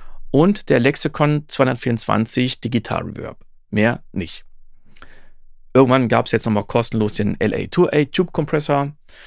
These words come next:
und dann für sehr wenig Geld die Pultec Passive E Q Collection. Ich muss sagen, die fand ich immer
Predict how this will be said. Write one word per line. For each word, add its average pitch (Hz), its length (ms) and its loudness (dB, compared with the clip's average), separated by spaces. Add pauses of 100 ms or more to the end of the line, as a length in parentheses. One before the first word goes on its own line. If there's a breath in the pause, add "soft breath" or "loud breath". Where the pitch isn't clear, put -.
(280 loud breath)
und 131 560 4 (120)
dann 113 500 2 (120)
für 104 520 0
sehr 113 340 4
wenig 104 300 0
Geld 113 540 2
die 101 120 0
Pultec - 600 0
Passive 131 400 -2
E - 40 -6
Q 123 200 0
Collection. 135 640 -2 (140)
Ich 107 100 -8
muss 104 120 -4
sagen, 104 300 -2
die - 100 -6
fand 107 240 -6
ich 107 140 -10
immer 101 280 -4